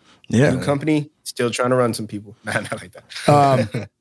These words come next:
Speaker 2: <laughs>
Speaker 1: my gratitude, I'm gonna sh-, give a shout out to my dad who's, uh, here visiting us and hanging with the kids.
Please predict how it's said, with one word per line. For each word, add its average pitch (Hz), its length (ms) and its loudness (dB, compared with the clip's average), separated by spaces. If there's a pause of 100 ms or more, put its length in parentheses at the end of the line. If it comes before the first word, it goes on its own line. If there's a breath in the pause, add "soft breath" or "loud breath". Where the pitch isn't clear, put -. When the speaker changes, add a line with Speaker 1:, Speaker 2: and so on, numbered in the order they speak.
(120)
Speaker 2:
<laughs> - 240 -20
Speaker 1:
my 160 200 4
gratitude, 139 420 0
I'm 135 80 0
gonna 170 100 2
sh-, - 160 -4
give 127 160 2
a 120 220 -6
shout 127 320 0
out 117 200 -2
to 131 120 0
my 110 140 2
dad 113 460 0
who's, 113 300 -2
uh, 107 220 -2
here 123 340 4
visiting 113 460 2
us 117 300 2
and 110 100 -2
hanging 110 280 0
with 110 120 -2
the - 60 -16
kids. 113 500 -2